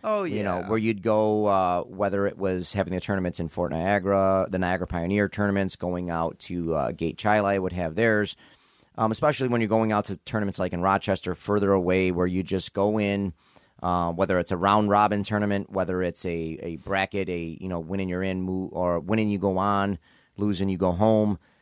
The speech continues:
Speaker 2: type of deal for tournament. Um, for me, I, I, I did enjoy those tournaments. Like you said,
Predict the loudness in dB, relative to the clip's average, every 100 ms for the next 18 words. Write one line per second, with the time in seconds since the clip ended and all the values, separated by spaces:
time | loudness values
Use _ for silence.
0 | _ 0 2 2 2 4 2 0 -4 0
1 | 2 2 0 -2 _ _ _ _ -6 0
2 | 2 2 0 -4 -6 -10 _ _ -20 -6
3 | -2 0 4 4 4 4 2 0 0 0
4 | 2 2 0 -2 0 4 6 6 6 2
5 | 0 2 2 0 -6 -2 0 0 -2 2
6 | 2 2